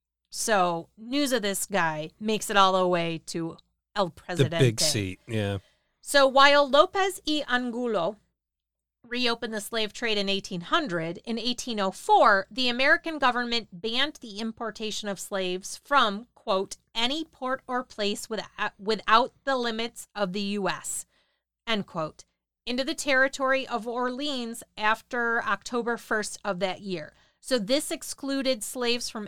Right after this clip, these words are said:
Speaker 1: Africa and the Caribbean. The citizenry protested loudly that sugar and cotton, and cotton plantations would be valueless without a pen-, plentiful supply of black, non-free labor,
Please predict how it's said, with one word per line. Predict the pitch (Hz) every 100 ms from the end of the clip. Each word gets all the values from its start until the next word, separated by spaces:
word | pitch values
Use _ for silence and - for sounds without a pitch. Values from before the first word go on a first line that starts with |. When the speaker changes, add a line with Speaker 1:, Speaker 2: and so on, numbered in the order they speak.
| -
Speaker 1:
Africa | 202 202 226 233 185
and | 214
the | 202
Caribbean. | - 214 208 175 151 139 - _ _
The | 208
citizenry | - 269 285 339 294 285 254 269
protested | 269 - 233 214 - 208 - 190
loudly | 190 220 247 220 185 165
that | 175 -
sugar | - 240
and | 269 269
cotton, | - 240 214 233 _ _ -
and | 208 190
cotton | - 240 233
plantations | 240 277 254 254 233 208 226 214
would | 214 196
be | 214
valueless | 180 226 330 294 202 180 170 - _ _ _
without | 247 240
a | 240
pen-, | - 247 247 240 _ _ _ _ _ _ _ _ _
plentiful | 285 349 381 - 359
supply | 359 - 381 277 247 240 240 233
of | 175
black, | 202 226 202 208 -
non-free | 220 202 226 339 349 - 285 269 262 _ _ _ _ _ _ _ -
labor, | 254 247 180 170 165